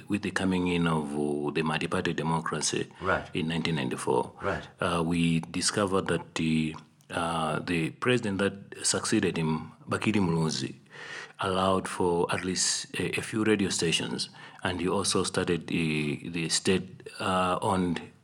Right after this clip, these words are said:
Speaker 1: television station. Yeah.
Speaker 2: So really, it's, it's the issue of the change from government control of the media, uh, under one-party rule, as was characteristic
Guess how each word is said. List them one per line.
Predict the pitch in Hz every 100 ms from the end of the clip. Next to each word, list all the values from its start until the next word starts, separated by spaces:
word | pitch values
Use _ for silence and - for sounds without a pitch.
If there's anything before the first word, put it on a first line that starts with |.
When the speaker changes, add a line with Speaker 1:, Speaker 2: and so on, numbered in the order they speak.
| - -
Speaker 1:
television | 95 92 101 90
station. | 76 67 65 - - - -
Yeah. | - - - _
Speaker 2:
So | - 139
really, | 131 139 170 143 123 -
it's, | 131 - -
it's | 131 -
the | 127 -
issue | 135 - 143 -
of | 104 117 98 -
the | 104
change | - 131 120 117 107
from | - 113 104 101 92 95 - - - _
government | 117 113 113 110 98
control | - 95 - 127 127 139 165 - -
of | 120 120 107
the | 120
media, | 117 123 113 131 143 156 -
uh, | 107 107 104 -
under | 113 107
one-party | 110 107 123 107 117
rule, | 95 113 117 -
as | 123 127
was | 123 95
characteristic | - 110 110 - 104 107 - 104 -